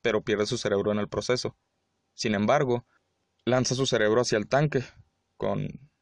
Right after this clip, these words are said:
sus poderes psíquicos, ¿no? De manera que combina su psique y la de Oleander adentro del tanque, con lo cual se fusionan sus recuerdos de la infancia,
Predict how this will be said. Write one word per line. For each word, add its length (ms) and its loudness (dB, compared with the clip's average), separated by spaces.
sus 160 -8
poderes 320 -6
psíquicos, 440 -10
¿no? 140 -6
De 140 0
manera 320 2
que 140 -2
combina 400 0
su 120 -2
psique 520 -2
y 100 -2
la 140 2
de 100 0
Oleander 720 0
adentro 340 0
del 120 0
tanque, 360 -4
con 160 4
lo 100 4
cual 180 4
se 180 2
fusionan 380 0
sus 160 0
recuerdos 420 0
de 120 2
la 80 -2
infancia, 520 -2